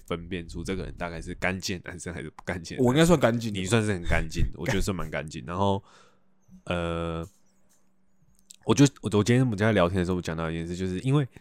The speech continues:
Speaker 1: Chris 他在他家是你跟你弟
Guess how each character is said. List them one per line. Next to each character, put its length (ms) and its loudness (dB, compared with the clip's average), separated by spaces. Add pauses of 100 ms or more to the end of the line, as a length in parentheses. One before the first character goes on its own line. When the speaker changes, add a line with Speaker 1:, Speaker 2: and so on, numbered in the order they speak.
(180)
Speaker 1:
Chris 260 0
他 280 -2
在 180 0
他 160 -2
家 180 0
是 140 -8 (140)
你 160 -4
跟 200 2
你 120 -8
弟 260 -4